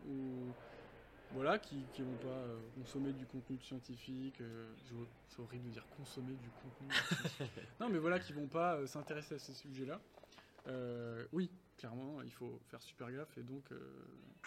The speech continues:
Speaker 1: il faut s'interdire certaines choses, quoi. Et après, c'est un juste milieu, parce qu'après, tu peux pas non plus cacher tout le temps. Enfin,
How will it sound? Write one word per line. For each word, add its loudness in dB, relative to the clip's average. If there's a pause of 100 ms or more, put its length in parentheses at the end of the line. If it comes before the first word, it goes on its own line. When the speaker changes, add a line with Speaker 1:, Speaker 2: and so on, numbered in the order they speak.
(800)
Speaker 1:
il -6
faut 0
s'interdire 4
certaines 0
choses, 0
quoi. -2
Et 4
après, 6
c'est 2
un 2
juste 0
milieu, 10
parce 0
qu'après, 2
tu -8
peux -2
pas 0
non 2
plus -6
cacher 0
tout -6
le -8
temps. 2
Enfin, -4